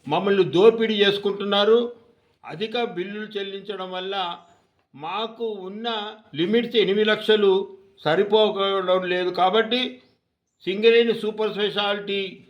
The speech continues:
త్వరలో ఇక్కడ నిర్మించి మాకు అపరిమిత వైద్య సేవలు చెల్లించాలని ఈ యొక్క సభాముఖంగా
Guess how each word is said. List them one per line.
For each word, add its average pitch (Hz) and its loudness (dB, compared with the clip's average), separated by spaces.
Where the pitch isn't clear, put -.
త్వరలో 226 6
ఇక్కడ 208 4
నిర్మించి 247 4
మాకు 208 6
అపరిమిత 240 4
వైద్య 196 4
సేవలు 196 2
చెల్లించాలని 185 2
ఈ 165 4
యొక్క 202 2
సభాముఖంగా 196 6